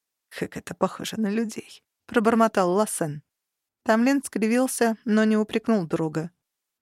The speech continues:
«Трать свое время на что хочешь», сказал он мне. «Только не наделай бед». «Ты всерьез считаешь, что я останусь здесь навсегда?» На самом деле моя фраза звучала по-иному.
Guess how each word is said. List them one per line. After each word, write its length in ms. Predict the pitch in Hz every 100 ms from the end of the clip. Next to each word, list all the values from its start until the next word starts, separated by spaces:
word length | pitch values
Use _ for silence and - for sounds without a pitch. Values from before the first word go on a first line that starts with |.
| _ -
«Трать 360 | 170 160 202
свое 340 | - 180 175 165
время 300 | 185 202 151
на 120 | 143
что 220 | - 170
хочешь», 580 | - 147 - - - -
сказал 560 | - - - 233 202 185
он 140 | 214 202
мне. 320 | 170 151 147 _ _ _ _ _ -
«Только 300 | 170 156 180
не 120 | 170
наделай 480 | 170 170 233 233 147
бед». 340 | 147 139 - _ _ _ _ _ _ _ _ _
«Ты 120 | 233
всерьез 400 | - 240 233 233
считаешь, 560 | - - 214 240 233 214
что 220 | - -
я 180 | 214 214
останусь 440 | - 202 208 214
здесь 280 | 175 208 -
навсегда?» 460 | 202 - 196 196 277 _ _ _ _ _ _ -
На 160 | 285
самом 320 | - 349 294
деле 220 | 254 277 262
моя 240 | 247 233
фраза 340 | - 254 247
звучала 460 | 226 226 - 220 214
по-иному. 640 | - 240 254 160 143 151